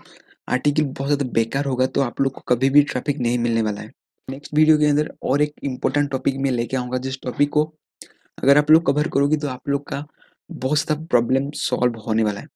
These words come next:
और गाइस और एक बार मैं आप लोग का सीपीसी दिखा दे रहा हूँ। गाइस इस सीपीसी से काम करना है,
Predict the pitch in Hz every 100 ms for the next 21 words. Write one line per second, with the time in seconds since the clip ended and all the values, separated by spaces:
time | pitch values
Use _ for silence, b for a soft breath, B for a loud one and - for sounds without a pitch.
0 | _ _ - b b b - 120 135 139
1 | - 123 131 135 139 143 143 131 - 139
2 | 139 139 143 - - 135 - 135 143 123
3 | 123 120 123 117 151 _ _ _ _ -
4 | 143 156 165 - 147 151 156 156 151 131
5 | 135 - 127 131